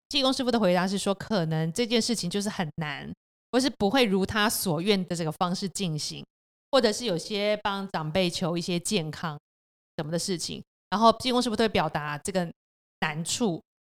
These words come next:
可是我觉得神的爱真的很不得了，因为许多善信朋友就是一直求，一直求，一直求，一直求，其实神还是会心软的，那神就会，济公师父就会会同，比如说菩萨啊，菩萨你也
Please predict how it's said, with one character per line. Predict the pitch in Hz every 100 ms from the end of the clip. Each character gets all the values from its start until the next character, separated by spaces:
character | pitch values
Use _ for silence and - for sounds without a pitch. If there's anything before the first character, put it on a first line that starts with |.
| _ -
可 |
是 | 277
我 | 359
觉 | 240
得 | 233
神 | 233 220
的 | 202
爱 | - 240
真 | 240
的 |
很 | 233 180 -
不 |
得 | 220 196
了， | 185 190
因 | 220
为 | 240 220 _ _ _ -
许 |
多 | 196
善 | 233 254 226
信 | 233
朋 | 208
友 | 202
就 | 196
是 | 214
一 | 226
直 | 180
求， | - - 170 95 - _ _ _ _
一 | 320
直 | 262
求， | - 277
一 | 302
直 | 233
求， | 214 196
一 |
直 | 214 226
求， | 202 170
其 | 175 285
实 | 349
神 | - 240
还 | 196 202
是 | 247
会 | 277
心 | - 226 220
软 | 226 185 151
的， | 151
那 | 226
神 | 285 202 185
就 | 240
会， | 233 240 202 _ _ -
济 | 269
公 | 262
师 | 269
父 | 220
就 | 262 254
会 |
会 | 302 233
同， | 220 180 160
比 | 160 190
如 |
说 | 214
菩 | 220 190 160
萨 | - 185 160 _ _ _ _
啊， | -
菩 | - 202
萨 | 247
你 | 226
也 | 220